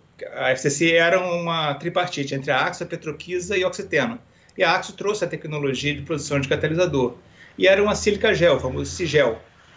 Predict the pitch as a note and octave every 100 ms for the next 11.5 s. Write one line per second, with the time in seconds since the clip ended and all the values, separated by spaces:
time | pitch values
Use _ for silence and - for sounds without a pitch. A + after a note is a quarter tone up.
0 | - - - - - A3+ B3+ B3 A#3+ E3
1 | F3+ F3+ - - E3+ F#3+ G3+ G3 F3 C#3+
2 | C#3 D#3+ C3 C#3+ G3+ F3+ F3 - - F3+
3 | G3+ G#3+ G#3 - E3+ D#3 D3+ C#3+ C3+ -
4 | - - - - - D3 C#3+ C#3 - -
5 | F3 E3 A#2+ C3+ F3+ A3 - G#3 G#3 E3+
6 | G#3+ G3 C#3+ F#3+ F#3+ G3 F#3+ F3+ - -
7 | - E3+ - F#3+ E3 D#3+ F3+ C3 A#2+ D#3
8 | D#3 E3 F3 F#3+ F#3+ D3 C#3 - - -
9 | - - - C4 - F3+ A3 F3 E3+ F3+
10 | F3+ E3+ F#3+ F#3+ A3 F3+ F#3 F3 E3 D3
11 | D3+ D3 - G#2+ -